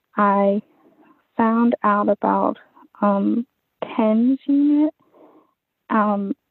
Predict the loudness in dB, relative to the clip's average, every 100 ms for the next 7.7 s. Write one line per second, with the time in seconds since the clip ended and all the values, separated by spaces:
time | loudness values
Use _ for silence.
0 | -6 -2 -2 -2 -2 -4 _ _ -2 0
1 | 2 0 0 _ _ _ -2 0 0 -2
2 | _ _ -20 -20 _ _ -6 -2 -2 0
3 | 0 0 0 -2 0 -2 -4 _ _ _
4 | -2 0 0 -2 _ -4 0 2 0 -4
5 | _ _ _ _ _ _ _ _ _ _
6 | _ _ _ _ -12 -12 -14 -4 0 2
7 | 0 -2 -2 -2 -2 0 0